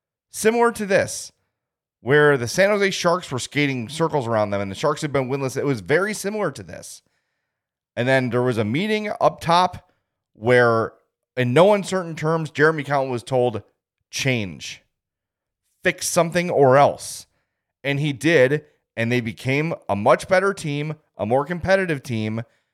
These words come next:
and then, as they typically do, fell as-, fell apart down the stretch. But that should not be an excuse this time, because they're a more talented and a deeper team than they were then.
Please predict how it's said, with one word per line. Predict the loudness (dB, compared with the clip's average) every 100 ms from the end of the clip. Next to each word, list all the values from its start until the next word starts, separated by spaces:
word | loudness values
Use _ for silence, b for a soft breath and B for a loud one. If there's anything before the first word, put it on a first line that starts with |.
| _
and | -6 2
then, | 2 2
as | 0 0 0
they | -2
typically | -2 -4 -4 -4
do, | -2 -2
fell | 2 2
as-, | 2 -4 -20 _ _ 2
fell | 4 4 2 -2 -8
apart | -2 -2 0
down | -2 -2
the |
stretch. | -6 -8 -8 -10 -18 -20 _ _ _ _ _ _ _ -12
But | 0
that | 2 2
should | 2
not | 0 2
be | 0
an |
excuse | -2 -6 -6 -8 -8
this | -10
time, | -6 -6
because | -4 -6 -2
they're | 0 0
a |
more | 0 0 0
talented | -2 -2 0 0 -2 -4
and | -4
a | -4
deeper | -4 -4 -4
team | -6 -6 -6 -8 b b b
than | -4 -2
they | -2
were | 0 0 -2 -12 _ _ _ _
then. | -2 -2 -2 -10